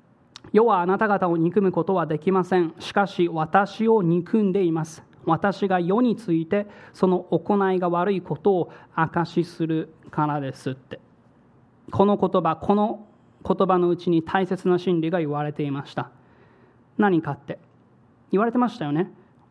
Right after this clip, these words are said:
「世はあなた方を憎むことはできません」って。世は同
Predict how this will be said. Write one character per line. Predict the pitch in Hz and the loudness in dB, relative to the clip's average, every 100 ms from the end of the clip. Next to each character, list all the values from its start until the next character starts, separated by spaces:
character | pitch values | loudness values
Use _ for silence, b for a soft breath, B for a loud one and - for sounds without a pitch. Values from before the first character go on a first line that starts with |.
| _ - | _ -2
「世 | 175 240 | 4 6
は | 240 185 156 139 b b b b _ _ _ _ _ _ _ _ _ | 6 2 0 -8 b b b b _ _ _ _ _ _ _ _ _
あ | 180 | 2
な | 214 220 | 2 2
た | 220 | 0
方 | 196 180 | 2 0
を | 160 | 0
憎 | 160 208 | 0 2
む | 180 | 0
こ | 160 | 0
と | 151 | -4
は | 151 | -4
で | 139 143 | -4 -8
き | - 175 | 2 2
ま | 160 | 2
せ | 160 156 | -2 -4
ん」 | 147 | -4
っ | |
て。 | - - - _ _ b b b b - | -8 -16 -18 _ _ b b b b -2
世 | 180 233 | 4 4
は | 226 180 143 - _ _ _ | 4 2 -2 -12 _ _ _
同 | 170 | 2